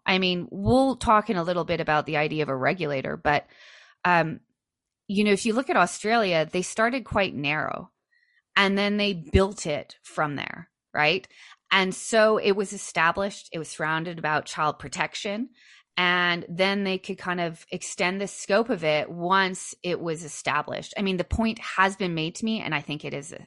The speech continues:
fair point, is that this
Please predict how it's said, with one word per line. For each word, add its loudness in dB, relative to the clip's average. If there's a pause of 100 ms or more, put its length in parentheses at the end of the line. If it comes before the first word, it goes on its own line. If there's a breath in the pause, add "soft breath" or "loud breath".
(100)
fair -4
point, -6
is -10
that -2 (720 soft breath)
this 2